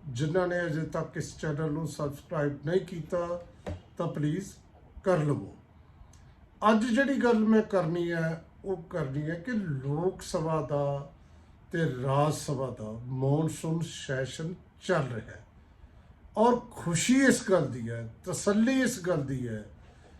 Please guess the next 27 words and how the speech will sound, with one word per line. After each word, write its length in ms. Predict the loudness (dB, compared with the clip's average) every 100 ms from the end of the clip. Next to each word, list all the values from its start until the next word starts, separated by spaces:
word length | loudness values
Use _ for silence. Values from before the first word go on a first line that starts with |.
| -18 4
ਕਿ 120 | 4
ਪੰਜਾਬ 960 | 4 0 0 2 4 6 6 6 4
ਦੇ 200 | 6 6
ਸਾਂਸਦ 880 | 4 -2 0 2 2 0 -2 -2 -4 -12 -20 -20 -20 -20 -20 -20 -20 -2
ਹੁਣ 180 | 2 2
ਸੁੱਚੇ 600 | 0 0 0 0 6 6
ਮੂੰਹ 180 | 8 4
ਵਾਪਸ 380 | 8 6 6 0
ਨਹੀਂ 220 | 0 0
ਆ 180 | 0 -4
ਰਹੇ। 120 | -8 -14 -20 -20 -20 -20 -20 -20 -20 -16 -2
ਹੁਣ 180 | 2 6
ਉਹ 180 | 6 4
ਬੋਲ 500 | 0 0 2 2 2
ਰਹੇ 260 | 2 0
ਨੇ 200 | -2 -6 -10 -16 -18 -14 4
ਔਰ 180 | 6 6 4
ਚੰਗੀ 400 | 4 6 6 6
ਗੱਲ 300 | 6 6 6
ਇਹ 200 | 8 8
ਹੈ 80 | 8
ਕਿ 220 | 8 6 0 -18 -20 -20 -20 -20 0
ਤਿਆਰੀ 380 | 4 6 6 8
ਕਰਕੇ 300 | 8 8 4
ਬੋਲ 300 | 6 4 2
ਰਹੇ 140 | -2
ਨੇ, 180 | -4